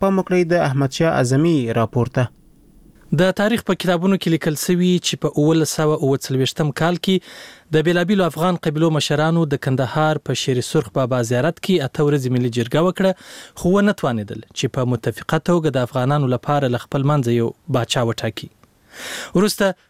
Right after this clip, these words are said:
Speaker 2: د جرګې پر نهمه ورځ صوفي درویش صابر شاه پر احمد خان لاس کېښودی او ویې ویل چې خدای پاک احمد خان په تاسو ټول کې ستر او شریف پیدا کړی او په دې کې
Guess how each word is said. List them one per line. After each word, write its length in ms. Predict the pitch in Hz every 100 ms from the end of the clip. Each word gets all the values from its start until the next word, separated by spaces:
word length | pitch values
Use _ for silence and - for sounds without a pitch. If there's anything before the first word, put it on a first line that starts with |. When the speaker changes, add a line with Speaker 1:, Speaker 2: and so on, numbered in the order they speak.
| -
Speaker 2:
د 80 | 151 151
جرګې 340 | 151 185 170
پر 80 | 151 156
نهمه 280 | 170 165
ورځ 400 | 156 156 - -
صوفي 280 | - 135 165 139
درویش 360 | 127 156 170 - -
صابر 320 | - 123 123 -
شاه 340 | 165 175 - - - -
پر 100 | 147
احمد 200 | 123 139 -
خان 220 | 156 147 - 135
لاس 220 | 151 165
کېښودی 480 | - 190 - 175 196 190
او 60 | 151
ویې 120 | 165 180
ویل 120 | 185 170
چې 400 | - - - 147
خدای 200 | 170 160
پاک 240 | 165 156 147
احمد 180 | 123 139 -
خان 180 | 165 156
په 80 | 151 151
تاسو 180 | 143 -
ټول 180 | 180 139
کې 160 | - -
ستر 220 | 160 - 131
او 60 | 123
شریف 240 | - 165 - 190
پیدا 160 | 175
کړی 280 | 170 190 196 - - - -
او 80 | 131
په 100 | 139
دې 80 | 165
کې 100 | -